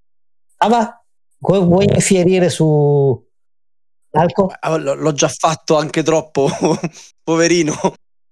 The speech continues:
Speaker 2: A me piaceva rimarcare invece il discorso dei materiali, perché io ritengo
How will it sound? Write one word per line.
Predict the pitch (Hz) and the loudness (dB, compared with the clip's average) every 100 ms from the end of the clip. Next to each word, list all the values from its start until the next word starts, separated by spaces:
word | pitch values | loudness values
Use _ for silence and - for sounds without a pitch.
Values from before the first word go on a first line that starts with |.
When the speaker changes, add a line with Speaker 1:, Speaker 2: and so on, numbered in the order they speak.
| _ | _
Speaker 2:
A | - | -6
me | 214 277 | -2 -2
piaceva | 262 190 175 156 | 0 0 2 0
rimarcare | 151 160 156 175 143 | 2 -2 -2 -2 0
invece | 139 165 151 | 0 0 0
il | 156 | -2
discorso | 160 - - 240 226 170 | -2 -2 0 0 0 -2
dei | 151 | 0
materiali, | 147 135 120 113 101 113 | 0 -2 -2 -2 -2 -4
perché | 123 175 - 190 151 - - _ _ _ | -4 -4 0 0 0 -4 -20 _ _ _
io | - 269 | -2 2
ritengo | 185 160 135 120 123 135 139 139 | 2 2 0 -2 0 0 0 -4